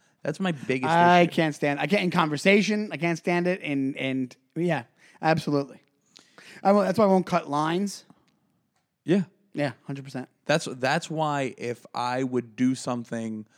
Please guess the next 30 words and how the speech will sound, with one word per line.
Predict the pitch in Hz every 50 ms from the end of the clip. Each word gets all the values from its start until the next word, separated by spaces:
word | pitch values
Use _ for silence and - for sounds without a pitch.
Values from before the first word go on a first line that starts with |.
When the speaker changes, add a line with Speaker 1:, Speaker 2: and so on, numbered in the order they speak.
| _ _ _ _ _ -
Speaker 1:
like | 117 113 117 117 117 113 110 107 - _ - - - _ _ _ _ -
have | 117 117 123 123 117
a | 120 113
birthday | 117 117 117 120 - - 117 110
party | - - 113 110 110 110 107 107
at | 107
a | 107
bar | 120 113 110 113 113 117 127 135 131
like | 131 120 107 - -
you | 113 117
did | 113 113 110 107
last | 113 113 113 113 - - -
week, | 113 117 123 131 - _ _ 143
Speaker 2:
Mm-hmm. | 147 160 170 165 175 190 -
Speaker 1:
I | 123 123
would | 120 117
have | 117 - 131 123 120 -
to | - 113
get | 110 110 -
so | - - 110
drunk | 104 113 110 107 107 101
that | - 110
I | 110
wasn't | 107 110 110 107 107 -
constantly | - 117 110 107 - - 113 113
worried | 113 113 113 110 110 113 113
about | 127 139 131 117
everybody | 117 117 113 104 110 117
having | 117 120 123 - - -
fun. | - - 50 - -